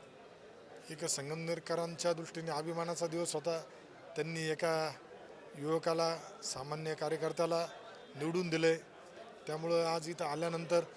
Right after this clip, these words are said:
जो गेटपासून आल्यापासून जो मान सन्मान प्रत्येकाकडून मिळाला, अधिकाऱ्यांकडून मिळाला, कर्मचाऱ्यांकडून मिळाला, तुमच्या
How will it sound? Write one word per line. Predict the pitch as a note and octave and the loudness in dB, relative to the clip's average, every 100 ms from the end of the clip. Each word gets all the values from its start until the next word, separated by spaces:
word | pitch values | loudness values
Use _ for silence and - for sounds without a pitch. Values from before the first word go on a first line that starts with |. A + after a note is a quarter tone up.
| - - - | -18 -18 -8
जो | D3+ E3+ | -2 0
गेटपासून | D#3 E3+ E3+ F#3 F#3 | 2 -2 0 -2 0
आल्यापासून | E3 E3 E3+ F3 F3 | 2 4 4 2 0
जो | D#3+ E3 | 2 2
मान | D3+ E3 | 2 2
सन्मान | - D3+ E3 E3 - - - - | 0 2 2 2 -2 -10 -10 -4
प्रत्येकाकडून | D3+ - F#3 F3 F3 | -2 8 10 8 6
मिळाला, | E3+ E3+ E3+ E3+ E3 - - - - - - | 4 6 6 6 2 -4 -16 -16 -14 -14 -8
अधिकाऱ्यांकडून | C#3 D3+ D#3+ D#3+ E3 E3 | -4 0 2 2 2 -2
मिळाला, | E3 E3 D#3+ | 0 2 2
कर्मचाऱ्यांकडून | D#3 D#3+ D#3+ D#3+ E3 E3 E3 E3 | 0 0 0 2 0 0 -4 -2
मिळाला, | E3 D#3+ E3 | 0 2 0
तुमच्या | D#3+ D#3 E3+ | -4 -4 -2